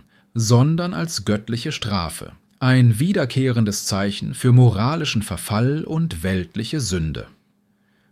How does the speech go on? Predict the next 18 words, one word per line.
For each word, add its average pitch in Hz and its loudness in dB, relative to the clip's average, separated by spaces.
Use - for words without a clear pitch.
Prozessionen, 135 0
Selbstgeißelung 101 -4
und 139 0
kollektive 160 0
Bußrituale 87 -4
gehörten 135 4
zum 151 2
Reaktionsmuster 113 -2
auf 95 -10
die - -4
Epidemien. 117 4
In 139 2
der 127 0
Kunst 226 -4
und 113 2
Literatur 117 0
jener 104 2
Zeit 110 -4